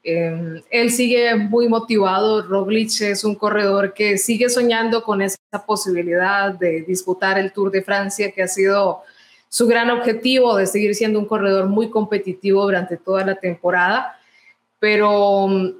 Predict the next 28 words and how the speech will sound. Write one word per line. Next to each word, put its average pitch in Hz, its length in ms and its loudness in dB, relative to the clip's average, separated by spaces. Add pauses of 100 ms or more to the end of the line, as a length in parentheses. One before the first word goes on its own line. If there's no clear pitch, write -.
(120)
no 214 220 2
ha 247 60 2
sido 254 340 2
fácil 254 420 -2
para 180 240 0
él 202 140 0
este 202 280 -2
año, 202 320 0
a 190 180 -4
pesar 185 320 -2
de 208 100 -2
que 208 80 -2
el 190 60 0
equipo 196 360 -6
tuvo 196 220 0
esos 196 220 -4
éxitos, 214 480 -4
de 185 100 -2
que 202 120 -4
él 190 120 0
fue 214 120 0
un 208 40 -6
protagonista 202 640 -2
importante, 220 720 -4
porque 170 360 -6
tuvo 240 420 2
que 240 160 2
salir 247 560 0